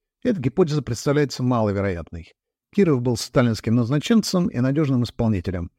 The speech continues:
никогда не позволявшим себе малейшей нелояльности.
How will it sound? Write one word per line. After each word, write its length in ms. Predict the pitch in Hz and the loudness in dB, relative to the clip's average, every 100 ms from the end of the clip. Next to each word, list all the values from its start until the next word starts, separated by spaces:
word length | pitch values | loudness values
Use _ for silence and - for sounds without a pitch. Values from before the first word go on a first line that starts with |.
| _ - | _ -2
никогда 580 | 170 - - 120 127 120 | -2 0 -4 0 2 2
не 100 | 110 | 2
позволявшим 600 | 113 113 143 180 - - | -2 0 2 2 -2 -4
себе 320 | 143 143 - _ | -2 -2 -2 _
малейшей 600 | 107 113 120 143 135 139 | -4 -2 2 0 0 0
нелояльности. 720 | 123 113 117 98 85 87 - | 0 0 0 -2 -4 -8 -14